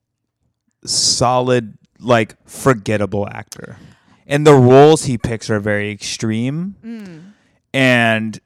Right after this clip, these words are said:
Speaker 1: it's not that he necessarily brings anything specific or good to them. It's just that the roles he takes on are very, like, extreme and memorable.
Speaker 2: Showy.
Speaker 1: Yeah, but
Speaker 2: Yeah.
Speaker 1: I don't think, like,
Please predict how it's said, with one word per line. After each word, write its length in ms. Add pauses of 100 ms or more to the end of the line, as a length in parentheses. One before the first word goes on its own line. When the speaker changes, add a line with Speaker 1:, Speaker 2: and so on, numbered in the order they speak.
(220)
Speaker 1:
it's 200
not 240
that 120
he 440
necessarily 720
brings 480
anything 420
specific 760
or 140
good 340
to 120
them. 220
It's 140
just 160
that 200
the 120
roles 400
he 140
takes 300
on 260
are 120
very, 300
like, 200
extreme 480
and 140
memorable. 540
Speaker 2:
Showy. 380 (180)
Speaker 1:
Yeah, 480
but 100
Speaker 2:
Yeah. 60
Speaker 1:
I 20
don't 160
think, 200
like, 380